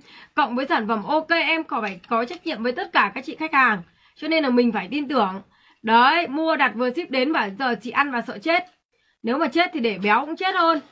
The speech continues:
Còn chết trước ấy ạ. Béo là chết trước bệnh. Còn sản phẩm thì mình gọi là đào thải được mỡ ra, nó sẽ giảm bệnh được. vip mười chị Trang Nguyễn ok.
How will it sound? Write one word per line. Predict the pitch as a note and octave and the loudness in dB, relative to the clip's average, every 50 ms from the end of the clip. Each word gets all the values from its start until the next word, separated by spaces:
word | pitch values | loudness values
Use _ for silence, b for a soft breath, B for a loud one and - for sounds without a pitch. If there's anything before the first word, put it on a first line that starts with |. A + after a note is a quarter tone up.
| _ _ _ - | _ _ _ -10
Còn | A3 A3 | -10 -6
chết | - E4 F4+ F4+ - | -4 -4 -4 0 2
trước | G4 G4+ G4+ F#4 | 2 4 4 4
ấy | F#4 | 2
ạ. | E4+ - - - _ _ _ | 0 0 0 -4 _ _ _
Béo | A#3+ A#3+ B3 C4 D#4+ | 0 2 4 4 2
là | E4+ E4+ | 2 -2
chết | F4 F4+ F#4 - | -4 -8 -8 -8
trước | G4 F#4 F4+ | -8 -4 -2
bệnh. | D#4 D4+ - - - _ _ b b b b b b b b | 0 0 0 -2 -6 _ _ b b b b b b b b
Còn | B3 C4 C4 B3+ | 0 0 0 0
sản | C4+ A#3+ G#3+ G3 E3+ | 0 -2 -2 -2 0
phẩm | B3 C4+ - G3+ F#3+ F#3+ | 2 2 2 0 0 -4
thì | A3 A#3 | -2 -2
mình | A#3+ B3 A#3+ A#3+ A#3 | 0 0 0 -2 -2
gọi | A#3+ A3+ A3+ | -2 -2 -2
là | A#3 A3+ | -2 0
đào | G#3+ A#3 A3+ A3 G#3+ | 2 2 2 2 2
thải | G#3+ B3 G3+ F#3+ F#3+ | 0 0 -2 -2 -2
được | G3+ G3 G#3 | -4 -4 -2
mỡ | A#3 B3+ - E4 E4+ | -2 -2 -2 -2 0
ra, | E4 D4+ D4 D4 | 2 2 2 2
nó | D#4+ | 0
sẽ | E4 D#4+ D4+ | -4 -4 -2
giảm | C#4 A#3 F#3+ F#3+ G3 | 0 0 0 0 0
bệnh | A3+ - - A3+ | -2 -2 -2 0
được. | A3+ A#3 - - - b b b b b b b | 2 2 2 2 -2 b b b b b b b
vip | B3 F4 F#4+ F#4+ | 0 0 2 2
mười | D4+ D4+ C4 A#3+ A#3 | 4 4 4 4 2
chị | C#4+ - | 0 0
Trang | - D#4+ D4+ D4 D4 D4 | 2 2 2 4 4 2
Nguyễn | D4+ D4 E4+ | 2 2 2
ok. | E4+ D#4+ | 2 2